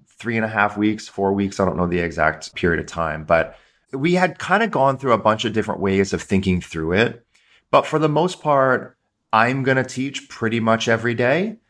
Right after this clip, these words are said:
And then there's gonna be a day or two a week where each Adam is also coming in and teaching. So it's not gonna be like, I teach five days and then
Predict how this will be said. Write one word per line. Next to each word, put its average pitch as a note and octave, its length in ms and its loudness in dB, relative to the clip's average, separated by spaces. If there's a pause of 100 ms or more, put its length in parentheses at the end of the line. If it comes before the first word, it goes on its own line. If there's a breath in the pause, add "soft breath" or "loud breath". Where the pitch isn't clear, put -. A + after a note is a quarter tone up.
(160)
And A2+ 160 2
then A2 100 2
there's G#2+ 220 2
gonna G#2 200 0
be G2+ 220 2
a - 160 -2
day G2 320 0
or G2+ 140 2
two G2 340 -2
a F2+ 60 2
week G2 560 -2 (160 soft breath)
where F#2+ 640 2
each - 260 -12
Adam F2 320 2
is E2 120 -6
also - 440 -2
coming E2 400 -2
in D2+ 400 -2 (140)
and F2 120 0
teaching. D2+ 400 -8
So F#2 380 0 (600 loud breath)
it's B2 180 -2
not B2 300 2
gonna C3 160 -2
be A2 240 0
like, F#2+ 340 0
I B2 240 2
teach B2 320 -2
five G#2 320 2
days G2 460 0
and F#2 180 -4
then F2 140 -6